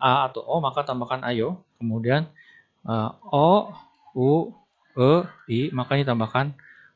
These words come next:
oyo. Bisa dipahami ya, ini saya berikan kotak seperti ini, satu ini agar,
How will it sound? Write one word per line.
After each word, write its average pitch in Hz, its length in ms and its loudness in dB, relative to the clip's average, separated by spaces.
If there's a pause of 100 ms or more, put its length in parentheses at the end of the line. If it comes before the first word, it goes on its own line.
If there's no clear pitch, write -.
oyo. 120 240 4 (1120)
Bisa 117 80 -2
dipahami 123 400 4
ya, 131 240 0
ini 123 240 -2
saya 117 160 2
berikan 117 240 -2
kotak 120 240 -4
seperti 110 400 -4
ini, 170 400 0
satu 95 320 -12
ini 113 320 -4
agar, 139 480 0